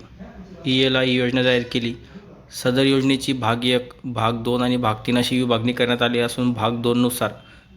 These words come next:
एम्प्लॉईज प्रॉव्हिडंट फंड ऑर्गनायझेशन, ईपीएफओ मध्ये जमा होणारा कर्मचारी, एम्प्लॉई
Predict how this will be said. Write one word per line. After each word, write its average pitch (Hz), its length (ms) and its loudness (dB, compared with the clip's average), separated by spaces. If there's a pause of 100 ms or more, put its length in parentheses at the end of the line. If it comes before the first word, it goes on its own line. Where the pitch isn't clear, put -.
एम्प्लॉईज 135 520 2
प्रॉव्हिडंट 131 520 0
फंड 117 280 -4 (280)
ऑर्गनायझेशन, 120 720 0 (1160)
ईपीएफओ 127 680 0 (2000)
मध्ये 131 420 0 (220)
जमा 135 220 2
होणारा 127 380 2
कर्मचारी, 131 640 0 (1080)
एम्प्लॉई 131 520 2